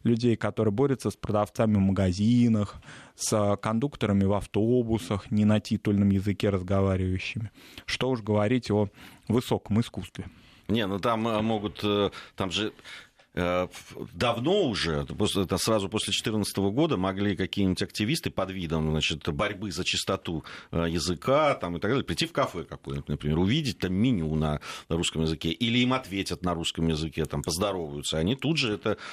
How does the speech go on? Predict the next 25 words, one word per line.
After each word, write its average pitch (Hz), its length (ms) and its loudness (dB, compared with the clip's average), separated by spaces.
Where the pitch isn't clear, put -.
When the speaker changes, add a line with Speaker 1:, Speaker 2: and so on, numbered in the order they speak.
Speaker 2:
э, 90 420 0
представляли 110 580 -2
как - 160 -8
всё, 131 500 2
э, 85 260 0
мешали 95 440 0
работе 92 500 0
и - 20 -8
так 92 200 -4
далее. 156 280 0
На 120 140 2
самом 190 340 2
деле 82 280 -6
за 110 140 2
этим 147 260 0
всё 110 160 0
стояла 127 480 0
экономическая, 117 920 -2
э, 113 180 2
экономическая 123 640 0
заинтересованность. 131 840 0
Либо 113 220 2
это 113 180 -2
подсылали 110 500 0
конкуренты, 98 720 0